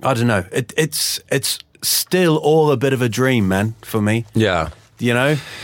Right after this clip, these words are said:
Speaker 1: I,
Speaker 2: Yeah,
Speaker 1: I
Speaker 2: we're spoiled. To,
Speaker 1: Yeah.
Speaker 2: to, I mean, I, I, I kind of try to tell myself that, I mean, to acknowledge that, um,
Speaker 1: Yeah.
Speaker 2: myself, uh, uh, as often as possible. Like, it's such a gift to be able to work with something you love.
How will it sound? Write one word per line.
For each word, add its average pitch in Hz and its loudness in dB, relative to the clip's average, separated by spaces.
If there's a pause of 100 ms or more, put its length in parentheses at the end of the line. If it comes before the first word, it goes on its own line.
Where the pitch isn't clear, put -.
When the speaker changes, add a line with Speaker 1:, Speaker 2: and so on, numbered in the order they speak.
(100)
Speaker 1:
I, 127 0
Speaker 2:
Yeah, 135 2
Speaker 1:
I 156 2
Speaker 2:
we're 202 4
spoiled. 156 2 (320)
To, 131 -4 (160)
Speaker 1:
Yeah. 143 2
Speaker 2:
to, 131 4
I 123 2
mean, 127 2
I, 123 2
I, 117 2
I 117 2
kind 135 2
of 110 2 (240)
try 113 2
to 104 -2
tell 107 0
myself 92 0
that, 82 0
I 98 2
mean, 95 2 (100)
to 120 2
acknowledge 104 2
that, 82 0 (180)
um, 76 2
Speaker 1:
Yeah. 139 2
Speaker 2:
myself, 87 0
uh, 71 0 (100)
uh, 82 0 (360)
as - 0
often 87 0
as 85 0
possible. 85 0
Like, 78 -2 (1600)
it's 107 -2
such - 0
a 95 2 (100)
gift - -4
to 104 0
be 101 2
able 90 2
to 82 2
work 87 0
with 85 -2
something 80 0
you 73 2
love. 62 -2